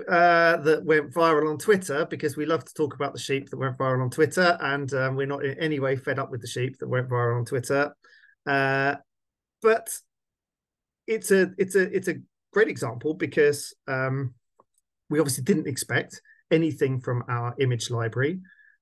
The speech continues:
um, particularly a farmer and stock breeder image of a prize-winning ram,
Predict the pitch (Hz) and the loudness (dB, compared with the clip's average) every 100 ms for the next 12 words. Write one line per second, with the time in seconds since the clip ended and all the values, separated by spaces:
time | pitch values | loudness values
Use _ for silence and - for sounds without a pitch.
0 | _ 123 123 123 120 127 175 175 123 123 | _ 0 2 2 0 2 0 0 0 2
1 | 123 123 127 113 - 143 123 120 117 - | 2 -2 -6 -6 -2 0 0 0 -4 -6
2 | 131 - 123 117 117 117 110 _ _ _ | -8 -4 -2 -2 -2 -4 -6 _ _ _
3 | _ _ _ _ - 143 127 123 127 120 | _ _ _ _ 2 4 4 2 2 0
4 | 117 139 127 117 123 120 117 131 113 120 | 0 0 0 0 -2 -4 -2 -2 -2 -4
5 | 147 | -8